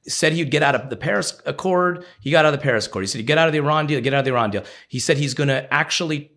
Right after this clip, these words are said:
talk tough with China, as many other presidential candidates, uh, Democrat and Republican, have said they would do. And he's actually done that. You know, the analog would be that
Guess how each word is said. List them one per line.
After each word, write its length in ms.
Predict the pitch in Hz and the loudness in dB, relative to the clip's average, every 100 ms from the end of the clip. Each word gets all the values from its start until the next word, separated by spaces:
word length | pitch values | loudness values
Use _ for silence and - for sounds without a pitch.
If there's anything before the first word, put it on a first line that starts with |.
| _ | _
talk 320 | - 143 135 | -2 -2 -2
tough 240 | - 156 151 | -2 -2 -2
with 140 | 120 | -4
China, 560 | - - 180 208 254 254 - _ - | -4 0 0 2 -2 -4 -18 _ -2
as 180 | 131 127 | 0 2
many 220 | 139 147 | 0 0
other 140 | 156 143 | 0 0
presidential 540 | 147 147 143 151 147 | -2 -2 0 -2 -6
candidates, 680 | 143 151 147 147 147 - - | -4 -4 -2 -4 -4 -10 -6
uh, 100 | 127 123 113 117 | -6 -6 -14 -4
Democrat 360 | 120 131 160 | -2 -2 -2
and 60 | 143 | -2
Republican, 360 | 139 139 143 135 | -2 -4 -4 -6
have 100 | 117 | -4
said 200 | 156 151 | -4 -4
they 80 | |
would 220 | 170 180 156 | -4 -4 -2
do. 360 | 190 208 220 - - _ _ | 2 2 0 -10 -20 _ _
And 400 | 135 143 147 147 - | 0 2 2 -4 -12
he's 320 | - 165 151 - | -8 -4 -4 0
actually 500 | 135 139 - 165 156 | 0 0 -6 -4 -2
done 280 | 139 131 107 | 0 0 -2
that. 280 | 87 60 _ - _ - | -4 -10 _ -20 _ -8
You 120 | 147 | -2
know, 60 | 139 | 0
the 200 | 131 135 | -2 0
analog 600 | 151 226 156 120 117 107 | 2 4 4 4 4 2
would 200 | 117 104 | -2 -2
be 500 | 110 107 107 117 113 _ _ - | -2 0 0 -2 -6 _ _ -16
that 580 | 113 131 127 127 - _ | 0 4 6 4 0 _